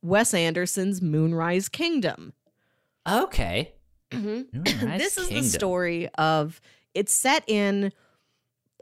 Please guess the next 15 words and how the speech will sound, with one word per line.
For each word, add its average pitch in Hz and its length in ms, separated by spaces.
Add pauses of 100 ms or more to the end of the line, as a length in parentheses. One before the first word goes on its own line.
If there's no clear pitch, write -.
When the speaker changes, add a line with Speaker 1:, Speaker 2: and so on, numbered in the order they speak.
(420)
Speaker 1:
<coughs> - 440
like, 208 360
the 208 80
nineteen 277 500
sixties, 147 720 (760)
and 185 220
it's - 400 (280)
these 185 360
two 294 340
kids 170 420
that 185 140
live 196 220
in, 214 120
like, 170 220
this - 300